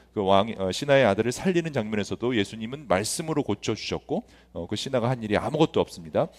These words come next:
근데 그 가족이 예수님을 믿게 되는 사건을 이렇게, 어, 보여줍니다. 그러니까 하나님이 사랑하셔서 주셨고 받으면 구원을 얻는다. 이 메시지가 계속 반복되는 거죠.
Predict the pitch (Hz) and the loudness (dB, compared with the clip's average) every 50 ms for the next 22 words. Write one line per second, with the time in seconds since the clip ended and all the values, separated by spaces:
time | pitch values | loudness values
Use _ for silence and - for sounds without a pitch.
0 | - _ - 120 113 117 - 123 120 - - - - 110 107 135 139 - 117 98 | -20 _ -8 -4 -4 -2 0 -2 -2 -2 -2 -2 -2 -2 0 -2 -2 0 0 0
1 | 90 - - 101 98 95 87 - 92 - - 107 - 98 90 87 85 - - - | 0 -2 -6 -8 -8 -8 -8 -8 -12 -2 -2 0 0 2 -2 -2 -6 -10 -16 -20
2 | - - _ - - 117 107 - 101 90 87 85 76 - - - - _ _ - | -20 -20 _ -4 -4 -4 -2 -2 -2 -2 -2 -4 -4 -8 -14 -20 -20 _ _ -6
3 | 78 80 95 82 76 71 - - 85 82 78 - 101 101 98 90 78 76 - 67 | -4 0 0 0 0 -2 -6 -6 -8 -8 -2 0 0 0 0 -2 -12 -10 -10 -10
4 | 64 69 - 98 127 165 151 151 147 143 143 131 - 131 143 139 135 127 120 123 | -8 -6 -4 -2 2 4 2 2 2 -2 -6 -2 2 4 4 6 4 4 2 0
5 | 117 113 147 156 170 170 165 - - - 123 123 165 170 - - - 90 73 - | -2 2 2 2 2 2 0 -4 -10 -6 0 4 4 4 4 2 -4 -4 -4 -4
6 | _ - - _ _ _ _ _ _ - 101 104 107 117 113 113 117 127 151 160 | _ -20 -20 _ _ _ _ _ _ -2 -2 0 2 2 2 4 2 2 2 0
7 | - - 104 110 120 120 107 98 98 90 85 76 92 98 101 92 - 95 82 90 | -6 -2 0 2 4 4 2 2 0 0 0 0 2 0 0 0 0 -6 -4 -4
8 | - 87 - 98 90 98 - 87 87 95 101 - - - 85 80 76 67 67 - | -4 -2 -2 -2 -2 -2 -4 -4 -4 -4 -4 -4 -2 -2 -2 -2 -4 -10 -10 -10
9 | - 62 53 | -10 -10 -10